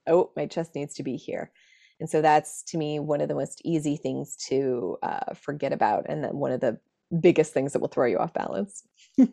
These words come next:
Speaker 2: right. So think about where you're coming out of the turn and then focus on where your chest is through the process. And then
Speaker 1: Mm-hmm.
Speaker 2: tidy up the rest as you get better at those.
Speaker 1: Mm-hmm.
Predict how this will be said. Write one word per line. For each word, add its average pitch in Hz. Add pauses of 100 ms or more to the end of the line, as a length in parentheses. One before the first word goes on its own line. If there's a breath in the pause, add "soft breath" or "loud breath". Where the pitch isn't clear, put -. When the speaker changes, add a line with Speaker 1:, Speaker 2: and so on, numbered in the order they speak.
(140)
Speaker 2:
right. 185
So 208 (200)
think 240
about 202
where 220
you're 285
coming 294
out 294
of 294
the 294
turn 214
and 202
then 185
focus 220
on 226
where 214
your 202
chest 196
is 190
through 190
the 180
process. - (200)
And 185
then 175
Speaker 1:
Mm-hmm. 180 (840)
Speaker 2:
tidy 214
up 202
the 196
rest 180 (360)
as 180
you 175 (180)
get 180
better 185
at 165
those. - (200)
Speaker 1:
Mm-hmm. 180